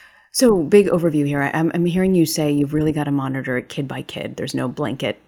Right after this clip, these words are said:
on video games, and opening it up, having a conversation, letting them know what they, what makes you uncomfortable and why can really help.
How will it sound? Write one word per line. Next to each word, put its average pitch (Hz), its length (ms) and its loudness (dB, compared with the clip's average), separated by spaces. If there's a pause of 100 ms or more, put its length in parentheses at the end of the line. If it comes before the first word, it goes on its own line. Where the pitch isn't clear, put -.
(120)
on 127 380 -8 (360)
video 143 340 2
games, - 520 -6
and 151 340 -4
opening 170 360 0
it 143 80 0
up, 135 160 -4
having 139 260 -4
a 135 60 -4
conversation, 127 720 -6
letting 143 200 -4
them 147 120 0
know 123 320 -6 (300)
what 127 260 -6 (640)
they, 151 320 0
what 156 220 -2
makes 165 260 0
you 156 160 2
uncomfortable 131 560 -2
and 131 200 -6
why 107 520 -8 (300)
can 139 160 -2
really 131 500 -6 (500)
help. - 320 -16